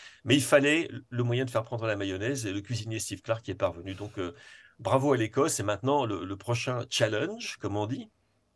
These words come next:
euh, c'est pas de se, évidemment ils sont qualifiés, ça va être enfin, mon cher Cyril, de sortir d'un groupe dans une compétition, dans une grande compétition, parce que l'Écosse, l'Écosse de Kenny Dalglish, de Jim Baxter,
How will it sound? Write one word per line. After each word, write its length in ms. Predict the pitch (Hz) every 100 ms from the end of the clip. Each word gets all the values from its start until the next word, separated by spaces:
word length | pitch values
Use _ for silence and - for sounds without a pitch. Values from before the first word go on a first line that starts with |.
| _ _ -
euh, 180 | 113 95 -
c'est 180 | -
pas 120 | - 104
de 40 |
se, 80 | -
évidemment 560 | 87 - 80 98 85 87
ils 60 |
sont 120 | -
qualifiés, 480 | 82 90 90 139 175 - - - -
ça 160 | -
va 100 | 120
être 140 | 135 -
enfin, 480 | 156 135 143 147 202 _ _ _ _ _ -
mon 100 | 87
cher 180 | - 71
Cyril, 280 | - 92 107
de 120 | 92
sortir 680 | - - - - 139 151 -
d'un 200 | 87 101
groupe 320 | 87 104 113 -
dans 100 | 85
une 160 | -
compétition, 720 | - 78 - - 120 98 110 - - -
dans 60 |
une 160 | - -
grande 240 | - 123 120
compétition, 560 | 92 - - - 117 - - -
parce 160 | 117 -
que 60 |
l'Écosse, 640 | 107 117 120 95 - - - - - -
l'Écosse 380 | 92 92 95 95
de 100 | -
Kenny 300 | - 95 110
Dalglish, 600 | 101 98 - 95 - -
de 100 | -
Jim 220 | 120 107 92
Baxter, 420 | 98 90 -